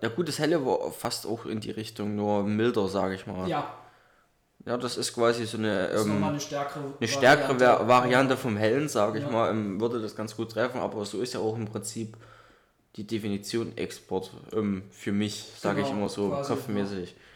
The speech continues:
Speaker 2: ja.
Speaker 1: Ähm, also das passt super gut, ähm, und es bleibt sich treu, das, also die, die Brauerei bleibt sich treu, sag ich mal. Die, die, die Bierchen sind alle irgendwie sehr süffig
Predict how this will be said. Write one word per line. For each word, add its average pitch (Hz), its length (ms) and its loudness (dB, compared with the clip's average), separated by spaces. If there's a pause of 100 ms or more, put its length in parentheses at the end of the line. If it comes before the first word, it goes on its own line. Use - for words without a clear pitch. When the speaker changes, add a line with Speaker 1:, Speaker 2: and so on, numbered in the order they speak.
(380)
Speaker 2:
ja. 113 140 2
Speaker 1:
Ähm, 104 160 -4
also 107 200 -4
das 104 140 -6
passt - 500 -8
super 131 260 0
gut, 127 380 -4
ähm, 104 360 -6 (1160)
und 120 120 -2
es 127 100 -2
bleibt 147 300 0
sich - 160 -6
treu, 151 240 0
das, 98 200 -6
also 104 200 -2
die, 104 180 -4
die 110 120 -6
Brauerei 123 520 2 (840)
bleibt 98 300 -2
sich - 220 -10
treu, 135 340 -2
sag 92 220 -4
ich - 180 -10
mal. 90 240 -4
Die, 95 260 -6
die, 104 180 -8
die 110 220 -8
Bierchen 135 380 -4
sind 127 220 -6
alle 139 380 -2
irgendwie 120 600 -4 (1700)
sehr 123 340 -2
süffig 202 680 -4